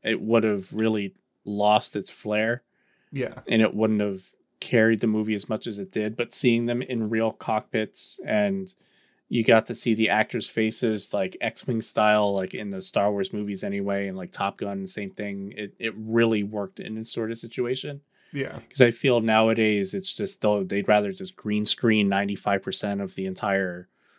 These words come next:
Speaker 1: ship, and there's no practical effect of them sitting in a cockpit. It's just, like, even the helmet is C G I at this point.
Speaker 2: Yeah.
Speaker 1: So seeing them in, like,
Speaker 2: He's
Speaker 1: full
Speaker 2: back.
Speaker 1: costume.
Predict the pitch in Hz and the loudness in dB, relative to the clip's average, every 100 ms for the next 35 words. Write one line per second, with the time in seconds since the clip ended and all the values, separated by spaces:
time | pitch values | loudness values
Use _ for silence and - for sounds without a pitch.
0 | _ _ - - - 117 - _ _ _ | _ _ -2 4 6 6 4 _ _ _
1 | _ _ _ _ _ _ - - 113 104 | _ _ _ _ _ _ -14 -4 0 0
2 | 95 117 - 123 107 - - 107 95 110 | 2 0 2 4 4 2 -6 -6 -2 -2
3 | 101 101 101 92 - 113 107 110 104 104 | -2 -6 -8 -4 -2 0 -2 -4 -6 -10
4 | 98 110 110 - 117 90 98 - 95 - | -4 -2 -2 -2 -2 -4 -6 -6 -6 -8
5 | 98 - _ - 113 110 98 107 110 107 | -10 -12 _ -2 0 0 2 2 2 0
6 | 110 - 113 113 110 107 110 120 - 123 | 0 0 -2 -2 -2 -2 -4 -10 -10 -8
7 | 120 - _ 139 113 - - - _ _ | -8 -12 _ -10 -6 -6 -6 -12 _ _
8 | _ - 113 - 117 107 107 101 104 127 | _ 4 6 8 6 4 -2 -2 -2 -4
9 | - 123 185 104 - - 107 98 95 | 2 4 4 2 -2 -4 -10 -10 -12